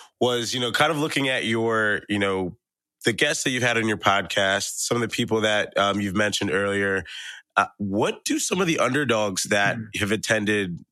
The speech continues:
Speaker 1: M M T look like? Like, who are some of those people that,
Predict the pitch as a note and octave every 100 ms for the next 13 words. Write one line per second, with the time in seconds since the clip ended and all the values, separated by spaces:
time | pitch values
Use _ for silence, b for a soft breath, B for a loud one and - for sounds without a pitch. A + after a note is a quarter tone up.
0 | _ G#2 G#2+ G#2 F#2+ - G#2+ G2 F2+ -
1 | - G#2+ G#2 F#2 E2 D2+ - G2 F#2 -
2 | B B - C#3 C#3 C3+ B2 A#2+ - B2
3 | A2+ A#2 A2 G#2+ G#2